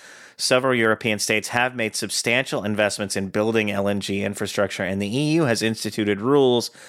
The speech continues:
obliging members to share gas supplies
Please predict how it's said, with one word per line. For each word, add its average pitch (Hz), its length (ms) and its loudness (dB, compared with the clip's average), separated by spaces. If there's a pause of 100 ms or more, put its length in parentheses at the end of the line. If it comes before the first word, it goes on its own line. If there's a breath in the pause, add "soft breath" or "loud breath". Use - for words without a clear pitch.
(160 loud breath)
obliging 101 560 0
members 95 380 -2
to 98 140 -8
share 127 520 2
gas 104 340 0
supplies 90 600 -4